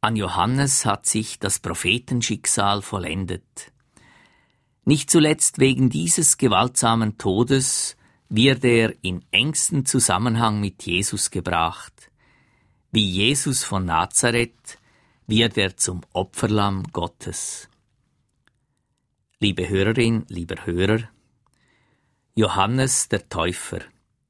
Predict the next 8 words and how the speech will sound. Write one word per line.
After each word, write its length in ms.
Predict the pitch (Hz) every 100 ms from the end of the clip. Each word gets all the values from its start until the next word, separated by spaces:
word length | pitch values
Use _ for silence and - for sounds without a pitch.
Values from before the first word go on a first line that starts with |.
| _ _ _ -
seine 360 | 127 120 135
äußerste 840 | 117 147 151 - 147 - 143 127
Genügsamkeit, 1120 | 110 110 139 139 - 139 135 - 113 117 104 _ - - _ _ _ _ _
seine 360 | - 113 117
Gottesbegegnung 960 | 104 139 160 143 - 123 131 127 127 117
in 140 | 107 101
der 180 | 92
Wüste 580 | 98 117 135 - 127 127